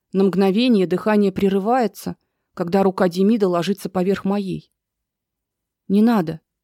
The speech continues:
шепчу отчаянно. «Расскажи, тебе станет легче».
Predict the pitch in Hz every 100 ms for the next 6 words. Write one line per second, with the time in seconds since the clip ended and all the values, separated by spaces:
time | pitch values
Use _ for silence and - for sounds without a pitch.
0 | _ - 185 180 196 175 175 196 175 165
1 | 165 _ _ _ _ _ _ _ _ _
2 | - 190 - 233 233 254 156 _ _ _
3 | _ - 170 190 190 196 196 208 170 -
4 | -